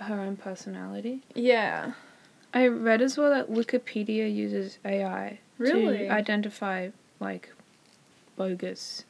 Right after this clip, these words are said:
Speaker 1: ads.
Speaker 2: <laughs>
Speaker 1: Or, I mean, not ads, articles.
Speaker 2: Information?
Speaker 1: Yeah.
Speaker 2: Yeah.
Speaker 1: Um, and then that's obviously taken the place of humans having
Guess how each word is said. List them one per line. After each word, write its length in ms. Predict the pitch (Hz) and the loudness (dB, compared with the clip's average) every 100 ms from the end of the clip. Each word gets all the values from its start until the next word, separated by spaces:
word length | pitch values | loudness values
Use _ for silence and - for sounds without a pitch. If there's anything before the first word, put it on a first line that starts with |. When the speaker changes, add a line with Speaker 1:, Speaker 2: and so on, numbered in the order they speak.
| - | -12
Speaker 1:
ads. 460 | - 208 208 - - | -10 -10 -12 -14 -4
Speaker 2:
<laughs> 220 | 330 285 - _ - - | -2 -2 -6 _ -20 -8
Speaker 1:
Or, 220 | 196 196 - | -6 -6 -6
I 80 | - | -4
mean, 140 | 196 | -2
not 140 | 202 202 | -2 -2
ads, 200 | 185 - | -4 -2
articles. 340 | 208 233 220 202 | -2 0 0 0
Speaker 2:
Information? 500 | 226 226 220 233 254 | -2 -4 -6 -6 -2
Speaker 1:
Yeah. 320 | 247 247 214 196 | 4 6 4 2
Speaker 2:
Yeah. 300 | 220 202 226 - - - - _ - | -2 -4 -6 -14 -20 -20 -20 _ 0
Speaker 1:
Um, 440 | 240 220 202 214 - | 4 4 2 0 0
and 160 | 220 | 2
then 140 | 220 220 | 4 4
that's 260 | 214 - | 2 0
obviously 800 | 220 208 208 - 220 208 196 196 - _ _ _ _ _ | -2 0 -2 -2 -2 -2 -4 -8 -14 _ _ _ _ _
taken 380 | - 220 220 214 | -2 0 0 -2
the 80 | 202 | -2
place 540 | 202 196 190 190 - - - | -4 -4 -4 -6 -12 -10 -4
of 260 | 190 190 | -4 -6
humans 500 | - - 202 196 190 | -12 -6 -2 -2 -4
having 420 | - 185 180 180 | -6 -8 -6 -10